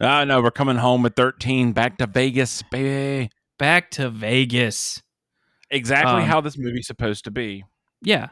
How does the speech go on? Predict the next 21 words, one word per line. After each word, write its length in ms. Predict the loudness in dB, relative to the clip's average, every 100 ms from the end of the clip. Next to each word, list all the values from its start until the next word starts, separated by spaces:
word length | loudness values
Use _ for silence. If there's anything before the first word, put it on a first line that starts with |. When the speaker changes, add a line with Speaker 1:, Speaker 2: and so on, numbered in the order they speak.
| _
Speaker 1:
Series, 320 | -4 -2 0
Speaker 2:
like, 160 | 0 -2 -6
Speaker 1:
not 260 | -2 -2 -4
the 60 |
movie. 340 | -8 -8 -10 -16 _ _ _ _
Speaker 2:
everybody 500 | 0 2 2 2 2
in 80 | 2
here 240 | 4 2 0
f-, 280 | -4 -6 -12 -16
feels 300 | -4 0 2
like 120 | 2
they 100 | 0
should 180 | -2 -2
be 100 | -2
in 80 | -2
Vegas. 420 | -4 -12 -14 -18 -20 _ -8
Speaker 1:
It's 140 | -4
a 40 | -4
Vegas 380 | -4 -2 -2 0
story, 340 | 2 2 2
man. 300 | -2 -6